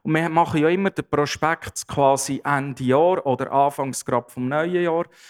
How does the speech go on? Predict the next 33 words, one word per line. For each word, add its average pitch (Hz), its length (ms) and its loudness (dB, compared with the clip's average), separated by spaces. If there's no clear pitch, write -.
Und 143 140 -6
der 156 60 0
Punkt 208 440 0
ist 185 160 0
oft, 156 320 0
die 131 40 -8
Welt 170 500 -2
ändert 139 500 -6
so 127 260 -4
schnell. 110 440 -6
Innerhalb 180 600 -2
vom 151 200 0
Jahr 180 540 2
ändern 170 440 -4
Bedürfnisse 165 680 -4
so 185 220 -2
schnell, 160 440 -2
dass 160 160 -2
man 160 140 -2
manchmal 196 460 0
an 180 180 -2
einem 165 80 -2
Ort 196 300 4
zweckgebundene 170 1200 0
Spenden 185 640 -2
haben, 170 440 0
wo 151 120 0
wir 147 220 -2
müssen 185 560 0
für 160 220 2
etwas 185 320 -2
verwenden 160 560 -2
und 151 300 -6